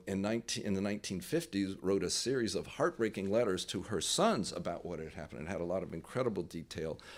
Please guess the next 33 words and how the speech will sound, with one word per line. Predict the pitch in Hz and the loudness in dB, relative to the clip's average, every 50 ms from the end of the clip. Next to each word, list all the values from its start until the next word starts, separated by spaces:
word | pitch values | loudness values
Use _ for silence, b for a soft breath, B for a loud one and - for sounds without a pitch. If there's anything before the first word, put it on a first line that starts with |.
| B B B - - | B B B -8 -2
Uh, | 85 90 90 92 | 2 4 4 4
there | 87 98 104 | 4 4 4
was | 98 104 104 90 101 | 4 4 4 4 4
a | 98 | 2
black | 92 - 90 90 104 107 98 - | 2 2 2 2 2 2 2 4
lawyer | 104 95 104 120 123 120 104 92 | 6 6 8 8 8 6 6 4
named | 95 98 98 98 | 4 2 2 2
William | 92 95 95 92 90 85 | 2 2 2 0 0 -2
Henderson | - - - 139 147 185 214 214 156 - - - 78 76 71 - - - - | -4 -6 -2 0 2 4 4 4 4 4 2 0 0 -2 -4 -8 -12 -12 -4
who, | - 101 101 98 90 87 82 - | 0 2 4 4 4 2 0 -2
uh, | - 90 85 87 90 85 87 87 87 82 73 78 - - - - 85 82 80 | -2 0 0 2 2 2 2 2 0 0 -2 -6 -12 -14 -14 -14 -12 -10 2
barely | - 110 113 147 175 165 113 101 | 6 8 10 10 10 10 8 6
escaped | 95 - - - - 90 90 90 - | 4 2 0 0 0 0 0 0 2
with | 95 110 123 - | 2 2 2 0
his | 123 104 - | -2 -4 -4
family. | - 101 101 98 101 101 90 | -2 -2 0 2 2 2 0
He | 110 | 0
was | 104 90 | -2 -2
given | 98 107 98 98 | 0 0 0 0
twenty-four | 90 - 104 104 101 98 98 87 80 80 | -2 -2 0 0 0 0 0 0 0 2
hours | 76 98 101 104 95 87 85 - | 2 2 2 2 2 0 0 -2
to | - 87 73 | -2 -4 -4
shut | - - - 117 - | -2 0 0 0 2
down | - 95 98 98 | 2 2 2 2
his | 95 87 87 | 2 0 0
law | 90 92 87 87 | 2 2 2 2
office, | 92 92 - - 87 87 - b b b b b b b | 2 0 0 -2 -6 -6 -6 b b b b b b b
sell | - - - - - 131 120 113 | 0 2 4 6 8 8 8 8
his | 101 101 101 85 | 8 4 2 2
house, | - 90 82 80 82 80 - - - | 0 0 0 0 -2 -2 -4 -6 -4
and, | 98 87 82 82 - - - - - | -4 -4 -4 -4 -6 -14 -10 -4 -2
and | 87 85 87 90 - | 0 0 0 -2 0
escape. | 92 - - - - - 123 135 131 104 104 101 | 2 4 4 4 4 6 6 6 6 6 4 0